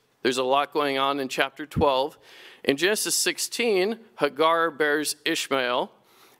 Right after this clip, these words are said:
In Genesis seventeen through eighteen, God affirms the covenant is for Sarai, but changes her name to Sarah. And then Genesis twenty, uh, Sarah is given over by Abram,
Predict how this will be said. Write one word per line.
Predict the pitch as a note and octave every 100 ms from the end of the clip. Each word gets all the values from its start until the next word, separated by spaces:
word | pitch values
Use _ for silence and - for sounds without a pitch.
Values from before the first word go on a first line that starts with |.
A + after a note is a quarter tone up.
| -
In | C#3 D3+ D3 C3+
Genesis | D3 D#3 - D3
seventeen | - E3 D#3+ - E3
through | D3+ D3+
eighteen, | - D3+ - D3+ C3 - - - -
God | C#3+ F3+ G3+
affirms | - - F#3 F3+ F3+ -
the | D#3
covenant | - E3 E3 E3
is | D3 C#3
for | - D3 C#3+ C#3 B2+ - _ _ _
Sarai, | - - D#3+ C3+ F3 F#3+ D3+ C#3 C3+ -
but | C#3
changes | - F3 D#3+ D#3 -
her | D#3
name | C#3+ C#3+
to | - C3
Sarah. | - - F3 C#3 B2+ E3 _ - _ _ -
And | D3 D3
then | G#3+ F3 G3 F#3 -
Genesis | - D#3+ D#3+ D#3 C#3+
twenty, | - - F#3 E3 D3+ G3+ - _ _ _ _ -
uh, | B2+ B2
Sarah | - E3+ E3+
is | D3+
given | A#2+ D#3 F#3 F#3+ -
over | E3+ E3+ F3
by | D3 D3+ D3 C#3+ -
Abram, | E3+ F#3 E3+ D3+ C#3 C#3+